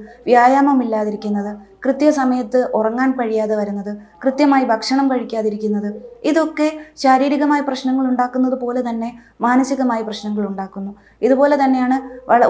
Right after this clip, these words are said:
മേലുദ്യോഗസ്ഥരിൽ നിന്നുണ്ടാവുന്ന വളരെ കർക്കശമായിട്ടുള്ള നിലപാടുകൾ ഉണ്ടാവുകയും അല്ലെങ്കിൽ കൃത്യമായിട്ടുള്ള ടാർഗറ്റുകൾ എത്തിക്കാൻ വേണ്ടിയിട്ട്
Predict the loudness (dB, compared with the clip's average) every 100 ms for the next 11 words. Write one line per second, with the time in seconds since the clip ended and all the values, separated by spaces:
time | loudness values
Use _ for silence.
0 | 2 0 2 2 4 2 2 2 2 2
1 | 2 0 0 0 0 -2 -4 -4 -14 0
2 | 4 4 4 2 2 -2 0 -2 -2 -2
3 | 0 0 0 0 0 0 -2 -4 -4 -6
4 | -8 -8 -16 0 2 4 2 0 -2 0
5 | 2 0 -2 0 0 0 -2 -4 -2 -2
6 | -4 -6 -6 -6 -8 -4